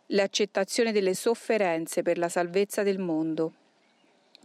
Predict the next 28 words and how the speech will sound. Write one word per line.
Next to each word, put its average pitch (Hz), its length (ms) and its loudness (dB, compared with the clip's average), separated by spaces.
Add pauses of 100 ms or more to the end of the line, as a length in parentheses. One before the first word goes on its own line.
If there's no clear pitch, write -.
(1080)
Potrebbero 208 540 0
sembrare 202 480 0
piccole 214 480 0
cose, 170 480 2
ma 185 120 -2
sono 196 300 0
potenti 185 560 -2
nelle 175 220 0
mani 175 240 -2
di 170 180 -2
Dio, 165 340 0 (580)
a 190 140 0
cui 196 260 0
niente 226 520 0
è 226 40 2
impossibile. 165 960 -2 (1120)
Come 208 240 2
il 196 100 -4
giovane 214 400 2
Davide 175 520 0
che 190 140 0
con 226 180 0
una 220 180 0
piccola 220 440 0
pietra 196 340 0
e 180 40 2
una 170 140 0
fionda 185 560 0